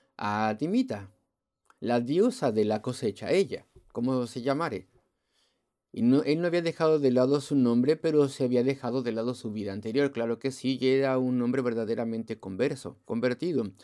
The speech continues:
Y me imagino también que él era un predicador, porque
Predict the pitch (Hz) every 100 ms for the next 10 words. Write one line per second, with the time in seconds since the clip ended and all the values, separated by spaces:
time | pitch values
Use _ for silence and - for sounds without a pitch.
0 | - - - 120 147 165 170 - 226 269
1 | 170 160 165 165 156 156 143 143 104 98
2 | 113 113 107 - _ _ _ _ _ _
3 | _ _ _ _ _ _ - 165 190 185
4 | 175 165